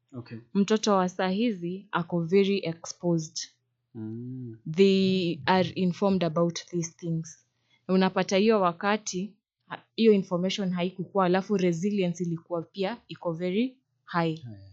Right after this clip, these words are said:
Speaker 2: Saa hizi mtoto wa saa hizi resilience yake haiko that strong. So unapata hapo hivyo ndio kuna that ka thin line.
Speaker 1: Okay.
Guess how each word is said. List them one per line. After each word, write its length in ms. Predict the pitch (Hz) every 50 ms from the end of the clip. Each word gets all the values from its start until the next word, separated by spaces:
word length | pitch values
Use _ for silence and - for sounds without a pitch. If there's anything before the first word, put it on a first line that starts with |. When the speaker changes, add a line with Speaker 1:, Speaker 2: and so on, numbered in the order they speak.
| - - - - _ _ _ _
Speaker 2:
Saa 120 | - - 214
hizi 200 | 214 240 226 247
mtoto 300 | 226 214 - - - 185
wa 100 | 180 180
saa 140 | 180 - 180
hizi 260 | 185 208 220 202 202
resilience 600 | 185 180 180 165 175 175 175 175 175 175 170 196
yake 360 | 190 196 190 - 180 165 165 - _
haiko 360 | - 190 180 190 185 185 170
that 240 | 165 170 170 170 170
strong. 520 | - - - - - - 170 165 165 165 170 - _ _ _ _ _ _ _ _ _ _ _ _ _ _
So 140 | - - 220
unapata 680 | 220 214 196 175 - 185 175 - - 180 170 165 - _ _ -
hapo 260 | - 196 190 - 202
hivyo 180 | 190 180 185
ndio 180 | 180 175 165 160
kuna 280 | 165 - 170 165 160 156
that 260 | 165 170 170 - -
ka 140 | - 170 156
thin 300 | - - 180 175 175 170
line. 340 | 160 165 165 160 156 160 156 - _ _ 120 117
Speaker 1:
Okay. 220 | _ _ _ _